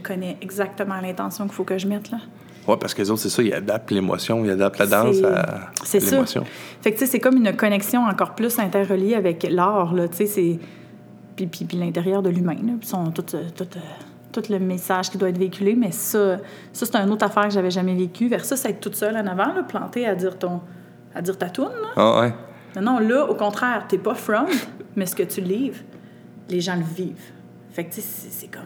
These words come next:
Speaker 2: Ouais, c'est
Speaker 1: vraiment
Speaker 2: cool.
Speaker 1: hot, là. Ça me fait vraiment triper, ça. Puis souvent, c'est des styles du jazz, du swing.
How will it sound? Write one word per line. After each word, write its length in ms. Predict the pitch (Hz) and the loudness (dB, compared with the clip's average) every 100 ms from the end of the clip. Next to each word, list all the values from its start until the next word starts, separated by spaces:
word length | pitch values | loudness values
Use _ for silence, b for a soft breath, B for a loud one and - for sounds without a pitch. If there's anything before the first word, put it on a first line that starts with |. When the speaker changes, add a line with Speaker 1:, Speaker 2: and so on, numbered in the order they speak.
| - - | -8 -2
Speaker 2:
Ouais, 100 | 143 135 | -2 -2
c'est 100 | 110 | -4
Speaker 1:
vraiment 160 | 101 185 | -4 0
Speaker 2:
cool. 160 | 117 113 | 0 0
Speaker 1:
hot, 180 | - | -4
là. 60 | 165 - B B B B - | -10 -10 B B B B -8
Ça 180 | 202 | -4
me 60 | 202 | -2
fait 180 | 202 190 | 0 0
vraiment 480 | 175 180 202 202 202 | 0 0 2 2 0
triper, 320 | - - 196 | -2 0 0
ça. 180 | 196 175 | 2 -2
Puis 140 | - | -2
souvent, 300 | - 202 202 | -4 0 0
c'est 160 | 202 196 | 2 2
des 160 | 180 | 2
styles 340 | 175 - 208 175 | -2 0 0 2
du 120 | 170 | 0
jazz, 540 | 156 175 170 170 - 175 | 0 2 2 0 -4 -2
du 160 | 180 | -2
swing. 460 | 170 185 180 175 | -2 0 2 2